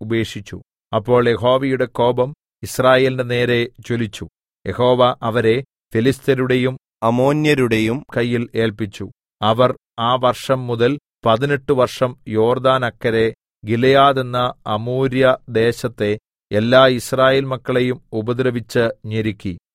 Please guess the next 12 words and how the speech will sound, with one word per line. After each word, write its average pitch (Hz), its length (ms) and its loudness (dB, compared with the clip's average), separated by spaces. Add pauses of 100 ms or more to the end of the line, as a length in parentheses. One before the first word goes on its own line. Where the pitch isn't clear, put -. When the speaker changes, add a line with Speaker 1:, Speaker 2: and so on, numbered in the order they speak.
(160)
Speaker 1:
കൂടാതെ 135 440 0
ഇസ്രായേൽ 135 680 0
വളരെ 127 400 2 (160)
കഷ്ടത്തിൽ 135 500 -4 (180)
ആകത്തക്കവണ്ണം 117 920 -2 (360)
അമ്മോന്യർ 131 680 -2 (420)
യഹൂദയോടും 139 960 0
ബെന്യാമീനോടും 135 1040 -2 (280)
എഫ്രയീം 139 600 0
ഗൃഹത്തോടും 127 760 -2 (100)
യുദ്ധം 113 400 -2
ചെയ്യുവാൻ 123 460 0